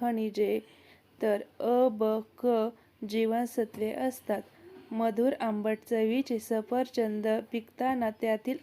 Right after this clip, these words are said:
आंबटपणा कमी होऊन गोडवा वाढतो.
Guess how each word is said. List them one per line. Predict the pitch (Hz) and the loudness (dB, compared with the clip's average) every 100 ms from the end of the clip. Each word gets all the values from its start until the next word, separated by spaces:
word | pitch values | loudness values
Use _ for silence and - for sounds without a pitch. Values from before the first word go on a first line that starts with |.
| - | -6
आंबटपणा | 214 214 247 247 - 214 208 | -4 0 0 -2 -2 -2 -2
कमी | 214 - 220 226 262 | -4 -2 -2 -2 -2
होऊन | 254 226 214 214 214 | 0 2 4 2 0
गोडवा | 208 220 214 208 214 | 2 2 4 2 4
वाढतो. | 240 254 247 202 190 | 4 2 0 0 -2